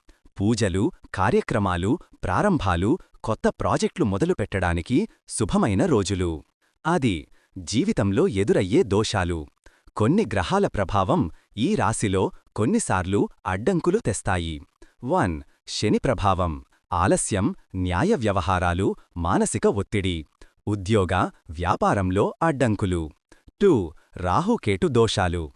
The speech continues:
మానసిక గందరగోళం, ఆలోచనల్లో అయోమయం, నమ్మిన వారిచేత నష్టమయ్యే అవకాశాలు. త్రీ, కుజదోషం, కొన్ని జాతకాల్లో, కుటుంబ వైముఖ్యం, కోపం,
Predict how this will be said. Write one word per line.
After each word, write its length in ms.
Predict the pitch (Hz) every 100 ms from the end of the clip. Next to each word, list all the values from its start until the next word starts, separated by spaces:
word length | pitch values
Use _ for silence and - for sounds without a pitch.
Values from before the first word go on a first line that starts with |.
| _ _ -
మానసిక 520 | 90 98 220 - 147
గందరగోళం, 760 | 98 90 120 156 104 95 92 82 - -
ఆలోచనల్లో 720 | 82 127 220 - 104 87 85 196 -
అయోమయం, 560 | 101 185 139 95 87 76 - - _ 92
నమ్మిన 400 | 87 101 220 226
వారిచేత 520 | 143 107 95 92 90 165
నష్టమయ్యే 640 | 95 92 - 165 90 104
అవకాశాలు. 720 | 196 110 110 98 - 90 85 82 - _ - _ -
త్రీ, 200 | 185 135 85 - _ -
కుజదోషం, 600 | 120 127 208 113 - 95 78 - _
కొన్ని 240 | - 208 214
జాతకాల్లో, 640 | 127 107 101 110 92 90 85 78 _ - -
కుటుంబ 320 | 107 98 123
వైముఖ్యం, 600 | 117 101 110 110 - 123 208 - _
కోపం, 400 | - 110 190 104